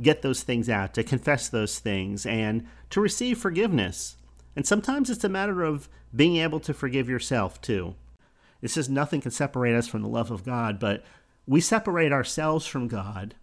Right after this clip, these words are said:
when we do things that we're ashamed of, when we do things that we're em-,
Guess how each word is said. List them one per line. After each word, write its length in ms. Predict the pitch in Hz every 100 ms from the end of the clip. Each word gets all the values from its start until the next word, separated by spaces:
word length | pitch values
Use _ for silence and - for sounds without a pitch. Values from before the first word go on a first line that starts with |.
| - - -
when 160 | 123
we 80 | 135
do 180 | 120 139
things 300 | - 135 123
that 120 | 120
we're 160 | 120 113
ashamed 500 | - 131 123 110 98
of, 400 | - - - - - - - -
when 140 | 120 127
we 100 | 123
do 140 | 131
things 340 | 127 139 135 110
that 180 | 120 104
we're 220 | 117 110
em-, 160 | 110